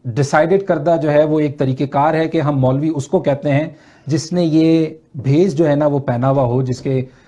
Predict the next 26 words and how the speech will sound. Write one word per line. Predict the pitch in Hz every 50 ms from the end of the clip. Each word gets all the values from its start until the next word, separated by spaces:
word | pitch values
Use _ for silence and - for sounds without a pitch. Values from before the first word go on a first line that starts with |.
| _ _ _ -
जिसके | 135 - - 147
दाढ़ी | 127 135 127 127 135 175
हो | 165 143 160
चेहरे | - - 139 131 131 135
पे, | 131 135 143 135 135
जिसकी | 131 127 120 - - 127
पगड़ी | - - 147 156 185 190 185
हो | 156 143 147 143 147
और | 139
जिसकी | 127 127 - - 135
शलवार | - 139 123 120 131 151 156
कमीज़ | 151 156 151 143 139 131
हो। | 147 160 160 - - _ _ _ _ _ -
हम | 156 151 151 160
इस्लाम | 143 - - 151 147 147 160 165 156
और | 147
मौलवी | 135 135 131 135 135 143 151
सिर्फ | 131 - 147 151 156 - -
उससे | 139 - - - 156
रिलेट | 135 131 127 127 127 127
करते | - 127 127 - 156
हैं, | 139 151 - -
ऐसा | - 131 127 - - 135
नहीं | 120 117 120 120 117
होना | 113 117 113 120
चाहिए। | 120 - 107 101 101 98